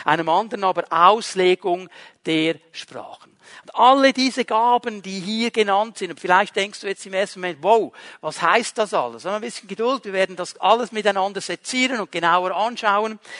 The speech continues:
Aber all diese Gaben, sie gehen immer zurück auf das Wirken des Geistes. Darum reden wir von Geistesgaben. Sie sind vom Geist Gottes gewirkt. Er wirkt sie, er befähigt uns dazu,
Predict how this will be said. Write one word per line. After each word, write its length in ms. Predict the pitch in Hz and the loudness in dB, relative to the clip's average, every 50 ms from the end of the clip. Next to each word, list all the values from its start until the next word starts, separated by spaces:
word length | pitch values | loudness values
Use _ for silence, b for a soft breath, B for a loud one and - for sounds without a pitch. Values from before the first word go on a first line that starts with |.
| B B B B B | B B B B B
Aber 220 | 170 175 196 - | 2 2 2 4
all 240 | 208 233 254 269 262 | 6 8 8 8 6
diese 240 | 277 254 - 262 233 | 4 -2 -2 -2 0
Gaben, 380 | - 196 202 208 220 - 233 | 2 4 6 6 4 2 -2
sie 140 | 190 - 214 | -14 -14 -14
gehen 300 | - - 190 190 180 185 - - | -8 -4 -2 -2 -2 -4 -6 -2
immer 320 | 233 247 269 277 285 - | 0 0 0 0 -4 -8
zurück 460 | - - 254 208 202 185 202 _ - | -8 -10 -8 -6 -6 -6 -6 _ -2
auf 160 | 202 180 175 - | 0 0 0 -2
das 220 | - 175 - 160 | -6 -16 -12 -8
Wirken 380 | 165 175 180 180 - - 175 160 | -6 -6 -6 -6 -8 -14 -12 -10
des 260 | 147 139 - - - | -10 -10 -12 -8 -6
Geistes. 640 | 170 147 156 156 180 175 - - - - - - | -2 0 0 0 0 -2 -6 -14 -16 -18 -14 -8
Darum 300 | - 175 185 240 269 240 | -4 -2 -2 -2 -2 -4
reden 480 | 208 175 180 185 202 208 - 220 202 185 | -6 -2 0 0 0 0 -2 -10 -14 -10
wir 160 | 190 190 202 | -8 -8 -8
von 260 | - - 165 165 156 b b b b b | -8 -8 -14 -14 -14 b b b b b
Geistesgaben. 1040 | - 175 180 196 208 208 - - - 160 135 - - - - - - - _ _ _ _ _ _ B B B B B B B B | 4 6 6 6 6 4 0 -4 -10 -14 -14 -14 -14 -16 -18 -18 -18 -20 _ _ _ _ _ _ B B B B B B B B
Sie 160 | B - 185 | B -12 -10
sind 300 | 170 - 233 226 247 247 | -6 -2 -2 -2 -2 -2
vom 280 | - - 226 196 175 - _ | -2 -2 -2 -2 -2 -2 _
Geist 520 | - 202 202 208 226 254 220 - - - - | 4 6 6 8 6 4 2 -2 -8 -6 -2
Gottes 420 | 220 190 185 - - 185 - - | 0 0 0 -2 -6 -12 -14 -12
gewirkt. 520 | - 170 151 131 135 117 98 - - - - | -10 -12 -12 -12 -14 -18 -20 -20 -20 -10 -4
Er 380 | - 175 180 170 147 143 143 | 0 0 0 -2 -4 -12 -6
wirkt 440 | 165 220 247 269 - - - - - | -4 -2 -2 -2 -2 -4 -10 -16 -12
sie, 240 | - - 269 262 - | -8 -6 -4 -2 0
er 120 | 175 185 | 0 0
befähigt 760 | - - 170 147 - - - 202 202 214 226 240 240 - - 233 | -2 -2 -10 -14 -14 -2 4 6 8 8 8 8 4 2 -6 -6
uns 260 | 214 214 226 214 - | -6 -6 -8 -10 -10
dazu, 500 | - 208 202 - - - 196 196 196 | -8 -10 -10 -10 -10 -10 -8 -8 -10